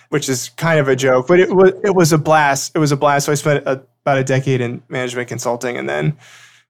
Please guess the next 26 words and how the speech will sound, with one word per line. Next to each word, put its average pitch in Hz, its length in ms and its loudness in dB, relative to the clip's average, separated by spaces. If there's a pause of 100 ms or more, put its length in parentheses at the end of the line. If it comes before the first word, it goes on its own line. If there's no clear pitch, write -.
got 127 180 0
the 131 160 -2
itch 127 400 -4 (440)
to 143 100 -10
go 127 100 -2
run 135 200 -2
a 135 40 -2
business 156 500 2
and 135 200 0
then 127 340 2 (300)
feel 160 320 2
incredibly 139 760 0
fortunate 131 500 -4
to 123 140 -6 (120)
have 131 160 -2
landed 127 480 -2
here 139 180 -2
at 127 80 0
R 127 140 0
K 131 160 -4
C 127 200 -4
A, 123 220 -2 (340)
where 127 140 0
I 123 60 -2
get 127 180 -6
to 143 200 -4